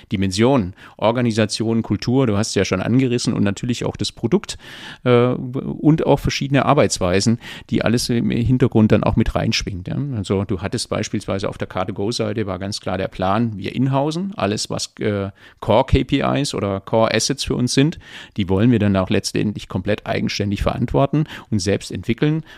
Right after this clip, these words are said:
Auf der Drive Now Seite hast du dich mit einem starken Partner, äh, in der damaligen Zeit letztendlich mit Sixt, wo du auch vieles ausgelagert hast,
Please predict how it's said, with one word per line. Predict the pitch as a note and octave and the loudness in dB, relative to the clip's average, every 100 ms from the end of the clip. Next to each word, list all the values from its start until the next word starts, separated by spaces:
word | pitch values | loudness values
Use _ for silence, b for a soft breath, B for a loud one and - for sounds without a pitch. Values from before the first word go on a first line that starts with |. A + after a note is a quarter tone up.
| B | B
Auf | - | -4
der | A#2+ | -4
Drive | - A2 A2+ | 0 0 2
Now | A#2 G#2+ | 0 0
Seite | C3 B2+ B2 A2+ | 2 0 0 -2
hast | A2+ | -4
du | A#2 | -4
dich | A2 - | -4 -6
mit | - | -2
einem | A2+ | -2
starken | - G2+ G2 A#2 | 0 0 0 -4
Partner, | - G2 - C3 B2+ B2 B B B | -2 -2 0 0 0 -2 B B B
äh, | A#2 A2 G#2+ | 2 4 4
in | G#2 | 2
der | G2+ G#2+ | 0 2
damaligen | F#2 G2+ A2+ A2+ A2+ | 2 4 4 4 2
Zeit | - G#2+ | 0 0
letztendlich | A2 G2 - G2+ - | 0 -2 0 0 0
mit | F#2 | -2
Sixt, | - C3+ - - | 2 0 0 0
wo | A2+ | 2
du | |
auch | - | 2
vieles | - C#3 C#3 | -2 -4 -4
ausgelagert | C3 D#3 - F#2 F2 G2 G2 | -2 -4 -4 -4 -2 -4 -2
hast, | A#2 - | -4 -4